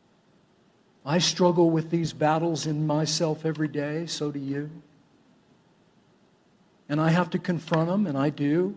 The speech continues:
Not, not, not purely good sometimes, but I, I, I'm aware. <laughs> I'm hearing James say, "Are you gonna do that?" I, I'm saying no. And I'm hoping that all of you are saying to yourselves right now, "You know what?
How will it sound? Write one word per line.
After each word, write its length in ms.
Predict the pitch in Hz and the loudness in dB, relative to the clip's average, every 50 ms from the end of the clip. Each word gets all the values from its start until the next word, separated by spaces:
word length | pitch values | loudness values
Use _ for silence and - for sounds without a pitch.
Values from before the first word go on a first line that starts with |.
| 175 139 | -8 -8
Not, 240 | 135 135 127 147 151 - 131 127 - _ _ _ | -6 -6 -6 -6 -8 -10 -16 -20 -20 _ _ _
not, 180 | - 143 143 - 143 147 156 - - - | -8 -8 -6 -6 -6 -6 -6 -8 -10 -10
not 220 | 151 147 156 - - - _ _ _ _ _ _ | -6 -6 -6 -6 -8 -14 _ _ _ _ _ _
purely 280 | - 170 170 160 160 160 | 0 2 2 4 2 2
good 220 | 151 156 170 165 | 0 0 -2 -2
sometimes, 540 | - - 175 170 156 - 156 160 180 190 156 | -2 -4 -4 -4 -4 -4 -4 -2 -2 -4 -6
but 160 | - 156 143 | -6 -6 -4
I, 20 | 147 | -4
I, 240 | 139 147 143 143 - - - 151 | -2 -4 -4 -4 -6 -4 -2 -2
I'm 140 | 139 147 | 0 2
aware. 680 | 139 127 120 127 147 208 233 160 135 151 202 214 190 - - - - - - _ _ _ _ | 2 2 6 10 12 12 12 12 12 8 6 6 4 -2 -10 -20 -20 -20 -20 _ _ _ _
<laughs> 460 | _ _ _ _ _ _ _ _ - | _ _ _ _ _ _ _ _ -6
I'm 440 | - - 202 - 131 165 151 127 135 | -6 -4 -2 -2 -2 -2 -2 0 0
hearing 460 | 151 - 151 202 226 208 170 160 135 | 2 6 8 8 8 8 8 6 4
James 340 | 120 156 185 220 208 175 - | 4 4 6 6 6 4 4
say, 320 | - 170 160 151 143 135 - - - - - _ _ _ _ _ - 131 - - 117 - - _ _ | 4 6 6 6 4 2 -2 -10 -20 -20 -20 _ _ _ _ _ -16 -16 -16 -16 -20 -20 -20 _ _
"Are 80 | - 120 | -10 -10
you 100 | 117 120 | -10 -8
gonna 200 | 117 127 127 120 | -10 -10 -10 -8
do 200 | 123 - 156 196 | -4 0 2 4
that?" 260 | 190 226 226 240 254 214 | 4 4 4 2 -2 -4
I, 140 | 135 160 - - | -4 -6 -4 -2
I'm 180 | 147 156 226 247 | 2 4 6 6
saying 400 | - - - 175 143 139 143 151 | 6 6 4 2 2 0 2 2
no. 360 | 147 156 202 214 147 98 - - - _ _ _ _ _ _ _ _ _ _ _ _ _ _ _ _ _ _ _ _ _ _ _ _ _ _ _ _ _ _ _ _ - | 2 2 2 2 -2 -4 -8 -12 -20 _ _ _ _ _ _ _ _ _ _ _ _ _ _ _ _ _ _ _ _ _ _ _ _ _ _ _ _ _ _ _ _ -6
And 100 | 143 139 | -6 -4
I'm 80 | 135 | -2
hoping 320 | 127 135 190 190 190 185 170 | 0 0 2 2 2 2 2
that 140 | 160 156 - | 0 0 -2
all 280 | - 143 175 196 196 | -2 -2 2 2 2
of 120 | 180 147 - | 2 2 0
you 160 | 147 143 139 | -2 -2 -2
are 80 | 131 127 | -2 -2
saying 360 | - - 170 160 165 160 156 | -4 -2 -2 0 0 -2 -2
to 120 | - - 151 | -4 -6 -6
yourselves 400 | 135 123 - - 160 156 139 135 | -6 -4 -4 -2 -2 -2 -2 -4
right 140 | 147 143 | -6 -4
now, 240 | 147 143 147 139 135 - - 185 | -4 -4 -4 -4 -6 -8 -12 -10
"You 60 | 131 147 | -8 -6
know 120 | 175 185 | -4 -4
what? 300 | 175 165 170 175 180 202 | -2 -2 -2 -2 -2 -4